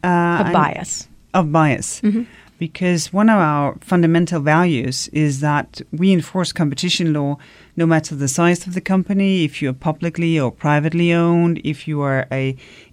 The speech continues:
Speaker 1: E U national or you're owned by someone else, uh, in the global marketplace. And when I look into merger control, antitrust, uh, state aid control, I find no, uh, U S bias.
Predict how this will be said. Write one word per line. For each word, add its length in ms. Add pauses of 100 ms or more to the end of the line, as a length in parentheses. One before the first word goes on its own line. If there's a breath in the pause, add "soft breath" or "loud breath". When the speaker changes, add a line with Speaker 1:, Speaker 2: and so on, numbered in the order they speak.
Speaker 1:
E 160
U 140
national 580
or 220
you're 300
owned 460 (240)
by 220
someone 320
else, 420 (120)
uh, 480
in 140
the 60
global 300
marketplace. 720 (720 loud breath)
And 260 (200)
when 260
I 80
look 380
into 680 (560 soft breath)
merger 400
control, 720
antitrust, 1000
uh, 380
state 340
aid 200
control, 560 (500 soft breath)
I 100
find 380
no, 400 (180)
uh, 260
U 200
S 140
bias. 640